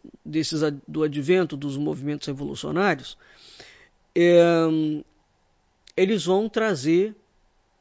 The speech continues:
ah, alguns embates ali e eles têm um desenho.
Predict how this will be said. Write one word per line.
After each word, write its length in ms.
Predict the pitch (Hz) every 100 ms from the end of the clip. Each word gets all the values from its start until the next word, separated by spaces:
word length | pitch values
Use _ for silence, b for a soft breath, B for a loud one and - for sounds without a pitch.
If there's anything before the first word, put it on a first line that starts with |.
| -
ah, 240 | 156 147
alguns 420 | 185 180 160 170 151
embates 600 | 180 165 185 185 185 185
ali 380 | 185 220 247 - _ _ _
e 120 | 180
eles 280 | 196 196 -
têm 180 | 214 208
um 140 | 214
desenho. 540 | 208 196 151 139 120